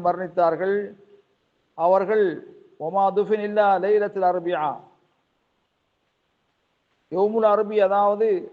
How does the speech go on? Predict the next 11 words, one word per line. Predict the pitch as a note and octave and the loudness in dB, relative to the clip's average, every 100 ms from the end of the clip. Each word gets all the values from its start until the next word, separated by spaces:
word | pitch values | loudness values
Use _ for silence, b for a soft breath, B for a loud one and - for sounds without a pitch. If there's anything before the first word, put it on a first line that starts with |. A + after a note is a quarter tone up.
| - - _ _ - | -20 -20 _ _ -10
யௌமுல் | F#3 G3 G3 | -8 -6 -8
இஸ்னீன், | G3 G3+ G#3+ A3+ - _ _ _ _ _ _ _ _ _ - | -6 -6 -6 -8 -14 _ _ _ _ _ _ _ _ _ -8
யௌமுல் | F3 F#3+ F#3+ | -4 -4 -4
சுலசா, | G3 G3+ F3+ G#3 G#3+ G3 | 0 0 2 2 0 -2
யௌமுல் | G3 G3+ G3+ | -4 -2 0
அர்பியா, | G3+ F#3+ E3 | 0 -2 -2
புதன்கிழமை | F3 F#3+ A3 A3+ A3 G#3 G3+ | -4 -6 -4 -2 -2 -2 -2
தான் | G#3 G#3+ | -2 -2
அவர்கள் | G3+ G3 G3 G3 | 0 0 0 -2
அடக்கம் | G3+ G3 E3 | -2 -4 -4
செய்யப்பட்டார்கள். | E3+ D#3 C3+ A#2+ A2+ | -4 -4 -6 -8 -12